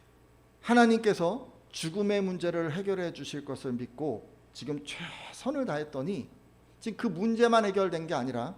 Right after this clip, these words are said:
어떤 문제가 해결됐어요? 양육의 문제도 해결되고 심지어 경제적인 문제까지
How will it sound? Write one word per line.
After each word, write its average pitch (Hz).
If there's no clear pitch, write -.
어떤 180
문제가 156
해결됐어요? 135
양육의 185
문제도 190
해결되고 165
심지어 208
경제적인 196
문제까지 226